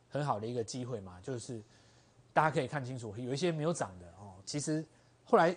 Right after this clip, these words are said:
反而跌更，跌得更深哦。你，你在盘面当中不时会看到这样的现象，像这个礼拜你可以看到这个，比方说被动元件哦，里面就有一些股票，那会出现这样，类似这样现象。那所以我们看到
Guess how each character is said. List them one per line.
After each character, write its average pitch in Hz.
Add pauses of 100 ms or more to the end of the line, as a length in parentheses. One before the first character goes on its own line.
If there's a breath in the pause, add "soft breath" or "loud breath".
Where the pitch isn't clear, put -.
(260)
反 135
而 156
跌 147
更， 160 (400)
跌 139
得 156
更 151
深 123
哦。 101
你， 107 (340 soft breath)
你 127
在 175
盘 160
面 175
当 156
中 156
不 196
时 127
会 151
看 139
到 131 (140 loud breath)
这 151
样 131
的 120
现 120
象， 113
像 135 (340 soft breath)
这 185
个 151
礼 110
拜 123
你 104
可 135
以 120
看 131
到 127
这 127
个， 107 (440 soft breath)
比 -
方 127
说 151
被 180
动 165
元 131
件 127 (180)
哦， 101
里 107
面 147
就 143
有 123
一 123
些 143 (100)
股 -
票， 120 (440 loud breath)
那 131
会 147
出 165
现 151
这 147
样， 139
类 147
似 156
这 147
样 139
现 123
象。 107 (420 soft breath)
那 233
所 277
以 320
我 254
们 180
看 226
到 214